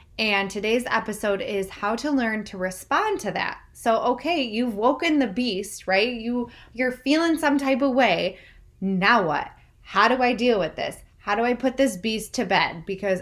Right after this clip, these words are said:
I don't wanna wake it up again, right? I just wanna be done. Um, the beast has been around.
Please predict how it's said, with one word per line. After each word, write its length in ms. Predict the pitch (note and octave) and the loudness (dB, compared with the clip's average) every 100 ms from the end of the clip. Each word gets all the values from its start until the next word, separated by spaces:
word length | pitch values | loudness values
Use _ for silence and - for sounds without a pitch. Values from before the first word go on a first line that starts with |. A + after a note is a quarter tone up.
| - | 0
I 480 | F#3+ F3+ F3 E3+ - - F3+ | 2 2 0 -2 -8 -12 -4
don't 400 | G#3+ G#3+ - - | -2 -2 -4 -4
wanna 220 | G3+ F3+ | -2 2
wake 200 | F3 F3+ | 2 0
it 100 | D#3 | -4
up 160 | D3+ | -4
again, 400 | D#3 - - F3+ - | -8 -8 -10 -14 -10
right? 220 | F3 F3+ | -6 -4
I 140 | G3 F#3+ | -2 -2
just 260 | A3 A3 | -2 -4
wanna 180 | G#3 G3 | -6 -6
be 140 | F#3 | -6
done. 320 | E3+ D#3 C#3 - - - - - - | -6 -6 -8 -12 -20 -20 -20 -12 -4
Um, 480 | F#3+ F3 E3+ E3+ - - - | -2 -2 -6 -12 -16 -20 -10
the 160 | G#3 | -6
beast 400 | F#3 G#3 G#3 G#3 | -4 -4 -4 -2
has 180 | G3+ F#3 | -2 -2
been 300 | G3+ F#3 F3+ | 0 -2 -2
around. 680 | F#3 F3 F3+ F3+ G3 A#3 | -6 -4 0 0 0 -2